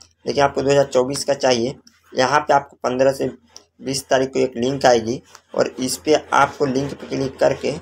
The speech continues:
जैसे कि मैंने आपको दो हज़ार तेईस का दिखा देता हूँ आपको, तो मैं आपको यहाँ पे क्लिक किया।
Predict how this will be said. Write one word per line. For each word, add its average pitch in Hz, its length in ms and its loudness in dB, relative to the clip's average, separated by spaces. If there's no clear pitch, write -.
जैसे 117 260 0
कि 131 120 -10
मैंने 131 240 2
आपको 123 240 2
दो 120 100 2
हज़ार 120 240 4
तेईस 123 200 -2
का - 120 2
दिखा 117 260 0
देता 120 200 -2
हूँ 117 120 2
आपको, 113 240 -6
तो 131 60 -8
मैं 117 180 2
आपको 117 260 2
यहाँ 113 120 4
पे - 180 -12
क्लिक 123 240 -6
किया। 113 260 -2